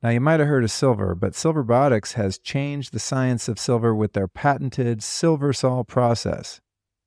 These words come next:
The nanoparticles in silver sol function continuously, and they aren't neutralized like other forms of silver, so they're more bioavailable.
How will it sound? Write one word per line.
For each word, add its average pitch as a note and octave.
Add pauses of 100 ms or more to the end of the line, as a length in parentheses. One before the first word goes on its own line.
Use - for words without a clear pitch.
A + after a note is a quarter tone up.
The A#2+
nanoparticles C#3
in G#2+
silver C#3
sol G#2
function C3
continuously, G#2+
and G2+
they G#2 (100)
aren't D3+
neutralized A2
like G2+
other B2
forms A#2
of G#2
silver, D3 (320)
so -
they're G#2
more A#2
bioavailable. G2+